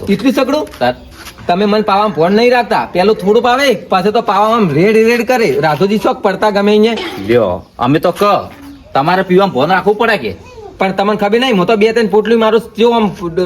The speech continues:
Speaker 2: ફૂલ થઈ જવું, આમ ડોલું હે, ઓ-, આ ઓમ આમ ડોલતો હોય છું.
Speaker 1: તો
Speaker 2: વાત
Speaker 1: પછી
Speaker 2: કરો.
Speaker 1: આપણે પીવરાય જ નહીં, આપણે ના સહન કરી કહેતા ને તો પીવરાય જ નહીં.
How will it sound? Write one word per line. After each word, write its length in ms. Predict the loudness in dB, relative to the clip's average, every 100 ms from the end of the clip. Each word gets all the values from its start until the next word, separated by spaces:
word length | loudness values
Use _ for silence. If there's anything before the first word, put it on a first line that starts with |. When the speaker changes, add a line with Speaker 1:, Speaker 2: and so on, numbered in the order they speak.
| -2 -4 -6 -10 0
Speaker 2:
ફૂલ 180 | 2 4
થઈ 140 | 2
જવું, 160 | 4 2
આમ 80 |
ડોલું 240 | 4 4 2
હે, 80 | 0
ઓ-, 360 | -2 -2 0
આ 140 | 0 -2
ઓમ 480 | 0 0 2 2
આમ 160 | 0 2
ડોલતો 260 | 2 2 2
હોય 220 | 0 0
છું. 320 | -4 -8 -2
Speaker 1:
તો 100 | 0
Speaker 2:
વાત 220 | 2 0
Speaker 1:
પછી 80 | 0
Speaker 2:
કરો. 100 | 2
Speaker 1:
આપણે 260 | 0 0 -2
પીવરાય 500 | 0 2 4 2 0
જ 100 | 0
નહીં, 360 | 2 2 0 -4 -6
આપણે 200 | -2 0
ના 200 | 0 0
સહન 260 | 0 0 0
કરી 180 | 0 0
કહેતા 220 | 0 0
ને 100 | 0
તો 60 | 2
પીવરાય 340 | 4 4 2
જ 60 | 0
નહીં. 320 | 0 -2